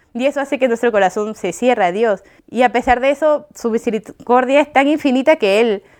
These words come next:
yo creo que apro-, aprovecha que vayamos a un lugar, o sea, en mi caso ni siquiera es que me abrí, yo creo que solo ir, aunque sea obligada y porque no me quedaba otra opción, a un lugar,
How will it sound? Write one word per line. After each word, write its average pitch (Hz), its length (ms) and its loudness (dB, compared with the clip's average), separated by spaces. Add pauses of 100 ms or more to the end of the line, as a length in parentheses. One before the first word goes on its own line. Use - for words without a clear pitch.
(680)
yo 233 120 0
creo 285 160 0
que 247 100 2
apro-, 226 340 0
aprovecha 220 720 0 (840)
que 233 100 2
vayamos 240 320 4
a 302 40 0
un 285 100 4
lugar, 233 300 2 (160)
o 208 60 -12
sea, 254 100 -6
en 233 60 -2
mi 214 80 -6
caso 240 220 -2
ni 254 100 -2
siquiera 247 300 2
es 247 80 -2
que 254 100 -4
me 233 80 0
abrí, 226 200 0
yo 220 100 2
creo 226 120 0
que 240 80 -4
solo 254 400 2 (300)
ir, 240 220 2
aunque 202 220 0
sea 226 140 0
obligada 214 580 0
y 196 120 -8
porque 180 300 -10
no 190 120 -10
me 202 100 -8
quedaba 196 520 -2 (160)
otra 208 200 -6
opción, 185 420 -6
a 185 120 -4
un 214 120 -4
lugar, 202 400 0